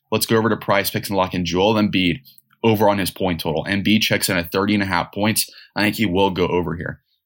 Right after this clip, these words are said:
I also like Devin Booker over on his point total, which is at twenty-seven and a half points. I think Booker easily goes over here in a fun duel against Joel Embiid. I also like here as well on the board, we're gonna go over two assists,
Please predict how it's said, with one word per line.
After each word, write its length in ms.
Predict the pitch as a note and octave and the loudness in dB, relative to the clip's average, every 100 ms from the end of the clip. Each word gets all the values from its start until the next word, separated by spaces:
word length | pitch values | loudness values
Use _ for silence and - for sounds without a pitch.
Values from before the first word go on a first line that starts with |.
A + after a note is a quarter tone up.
| - | -2
I 60 | F#2+ | 2
also 260 | B2+ - | 4 4
like 160 | B2+ A2+ | 2 2
Devin 300 | A2+ G#2+ F#2 | 2 2 0
Booker 400 | A2 - D2+ - _ _ - | -2 -2 -8 -10 _ _ -2
over 200 | G#2+ G#2 | 2 2
on 80 | G2 | 2
his 180 | A2+ | 0
point 320 | - - E2 D#2+ | -2 -2 -2 -2
total, 180 | C#2+ | -4
which 100 | F2+ | 0
is 40 | F#2 | 0
at 120 | E2 | -2
twenty-seven 640 | - G#2+ A2+ - G#2 G2+ | 0 2 2 2 0 0
and 80 | F#2 | -2
a 40 | |
half 240 | F2 D#2+ - | -2 -4 -4
points. 400 | G#2 A2+ A#2 - - _ - | -2 0 0 -2 -12 _ -4
I 80 | |
think 180 | F2+ E2+ | -2 0
Booker 240 | G#2 G#2 F2 | -2 -2 0
easily 340 | G#2 G2+ G2+ | 0 2 2
goes 220 | F#2+ F#2+ | 2 0
over 140 | F#2+ F#2+ | 0 0
here 100 | F#2 | 0
in 60 | |
a 100 | E2 | -2
fun 240 | - G2+ F2+ | 0 -2 0
duel 320 | F#2+ F#2 F2+ | 2 2 0
against 300 | F2+ E2+ - | -2 -4 -2
Joel 280 | F#2 F2+ D#2+ | 0 2 0
Embiid. 360 | D#2+ F#2+ F#2+ - - _ _ _ _ _ | 2 2 0 -6 -20 _ _ _ _ _
I 60 | G#2 | 2
also 300 | B2 C#3+ C3+ | 4 4 2
like 220 | A#2+ A#2 | 2 0
here 180 | - A2+ | 0 0
as 280 | G2+ G#2+ F#2 | 2 0 0
well 260 | G2+ G2 | 2 2
on 160 | E2+ G2 | 2 0
the 60 | F2+ | -2
board, 400 | F2+ F#2+ D#2+ - | -2 0 -2 -2
we're 120 | G2+ | -4
gonna 160 | G#2 G2+ | -2 -2
go 280 | F#2+ G#2 - | 0 0 0
over 460 | G#2 G#2 F2+ D#2 - _ _ _ _ - | 0 0 0 -2 -6 _ _ _ _ -4
two 300 | - C3+ A#2 | 4 4 6
assists, 800 | A#2+ - A2 D2 - - - | 2 2 0 0 -2 -4 -6